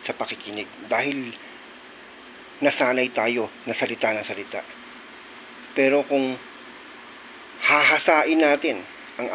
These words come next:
ating kakayahan sa pakikinig, alam natin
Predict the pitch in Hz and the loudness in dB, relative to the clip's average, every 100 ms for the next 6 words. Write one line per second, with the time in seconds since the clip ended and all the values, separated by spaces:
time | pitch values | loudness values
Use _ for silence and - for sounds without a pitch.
0 | 135 147 147 131 127 120 123 113 - 104 | 2 4 0 4 4 4 0 -6 -6 -6
1 | 104 101 87 - - - - - - - | -4 -6 -8 -10 -16 -18 -20 -20 -20 -20
2 | - - - - - - - - - - | -20 -20 -20 -20 -20 -18 -18 -20 -20 -20
3 | - - - - - - - - - - | -20 -20 -20 -20 -20 -20 -20 -20 -20 -20
4 | - - - - - - - - - 120 | -18 -20 -20 -20 -20 -20 -20 -14 -4 2
5 | 123 135 127 117 - 123 | 4 6 6 4 0 -6